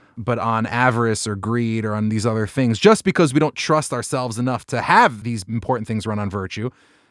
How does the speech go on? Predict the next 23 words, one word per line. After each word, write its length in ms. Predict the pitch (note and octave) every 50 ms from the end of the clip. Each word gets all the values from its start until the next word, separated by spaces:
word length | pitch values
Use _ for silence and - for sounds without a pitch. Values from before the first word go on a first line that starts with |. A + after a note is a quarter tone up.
| _ _
So 320 | - - - F3 F3 - _ -
it's 160 | D#3+ D3+ -
good 580 | B2+ A#2+ A2+ D3 G#3+ A#3 G#3+ F3 D#3 C#3+ B2+ -
to 120 | - D#3 C3+
have 680 | G#2+ - D3+ D3 C#3 C#3 C3+ C3 B2+ A#2+ A#2 B2 A2+ -
these 300 | A#2 A#2+ C3+ B2+ - -
things 260 | - C#3+ C#3 C3 G#2+
that 140 | B2+ A#2 -
can 140 | - A#2
kind 200 | - - B2+ B2
of, 60 | A#2+ G2+
like, 160 | A2 G2+ -
function 420 | - - C3 C3 B2+ - - A#2
on 140 | A2+ A2 G#2+
their 180 | G#2 G2+ G#2 A#2+
own, 300 | D#3 F3+ D#3 B2+ A#2 A2
I 60 | G#2
suppose, 680 | - - A2+ - A2+ G2 F#2+ F#2 G2 A#2 C3 - - -
right, 220 | A#2 A#2 A#2+ A#2
without 460 | - F2 F2 A#2+ B2+ C3 C3 C3 - _ _ _ -
a 60 | - A2+
religious 420 | A2 A2 A#2 A#2+ A#2 G#2+ A2+ G#2
justification. 920 | - A#2+ A2+ G2+ - A2 G2 G#2 - C3 D#3+ F#3 E3+ - A2 G2 F#2 G#2